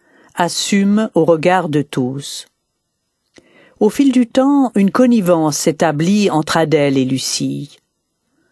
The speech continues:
Ne montrent-elles pas, toutes deux, une indépendance d'esprit et d'action rare pour l'époque ? Un jour, l'institutrice se voit confier le journal intime d'Élise,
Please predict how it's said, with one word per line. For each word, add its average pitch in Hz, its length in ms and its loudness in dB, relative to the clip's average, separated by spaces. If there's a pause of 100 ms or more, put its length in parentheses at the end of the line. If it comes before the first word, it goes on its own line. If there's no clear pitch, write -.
(380)
Ne 160 120 2
montrent-elles 185 680 0
pas, 214 400 0 (120)
toutes 220 260 -2
deux, 170 440 0 (240)
une 170 180 2
indépendance 220 760 2
d'esprit 185 680 0
et 160 60 2
d'action 170 580 0
rare 165 400 -2
pour - 180 -8
l'époque ? 170 640 -4 (1300)
Un 185 140 0
jour, 226 420 0 (480)
l'institutrice 226 1000 -2
se - 180 -2
voit 190 260 0
confier 214 480 0
le 170 100 2
journal 170 500 2
intime 175 540 0
d'Élise, 147 680 -2